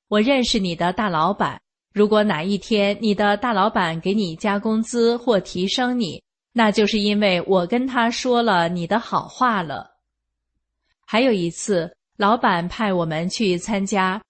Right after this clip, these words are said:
如何处理和调停矛盾的培训。通过这些锻炼和学习，我能够做到在电话上跟陌生人攀谈，还学会不轻易给对方下定义。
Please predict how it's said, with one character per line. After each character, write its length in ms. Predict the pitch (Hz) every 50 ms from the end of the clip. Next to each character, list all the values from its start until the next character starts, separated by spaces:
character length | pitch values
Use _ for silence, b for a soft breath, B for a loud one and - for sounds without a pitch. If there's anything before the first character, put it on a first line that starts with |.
| _ _
如 180 | - 208 220 254
何 260 | 262 - 214 196 208
处 280 | 202 - - - 185 190
理 260 | 226 247 208 170 147
和 300 | 143 - 185 175 175 190
调 280 | 190 - - 180 175 220
停 280 | 220 - 202 185 185
矛 280 | 214 202 160 160 151 190
盾 200 | 202 269 254 220
的 220 | 190 175 165 160
培 260 | 156 - - - 131 147
训。 340 | 156 - - 233 196 165 - _ _ _ _ _ _ _ _ _ _ _
通 180 | - - 214 220
过 200 | 214 214 190 185
这 180 | 180 - 190 180
些 300 | - 214 202 196 196 196
锻 260 | 196 254 233 202 185
炼 260 | 196 202 185 170 175
和 200 | 180 - 180 180
学 260 | - - 185 170 185
习， 420 | 202 - - 202 170 165 170 185 - _ _ _ _ _ -
我 140 | 220 214
能 200 | 202 208 190 196
够 160 | 226 285 262 240
做 220 | - - 247 220
到 300 | 208 220 208 196 180 175
在 260 | 180 - 214 196 190
电 260 | 185 - 262 240 220
话 220 | 208 254 233 208 190
上 340 | 185 - 226 185 160 156 165
跟 220 | - 202 196 196
陌 220 | 202 220 247 240 214
生 240 | 202 - 254 254 247
人 220 | 208 151 151 185
攀 280 | - - 226 214 220 233
谈， 420 | 226 - 180 147 139 147 156 - - _ _ _ _ _
还 240 | - - 190 190 208 220
学 260 | - - 202 - 131
会 320 | 127 - 240 220 190 185 180
不 160 | 180 - 220
轻 300 | 208 - - 262 254 269
易 160 | 285 277 214
给 180 | - 196 165 151
对 200 | - - 196 180
方 280 | 180 - 196 190 190 202
下 260 | - - 233 190 185
定 260 | - 226 214 196 185
义。 320 | 190 208 226 214 160 -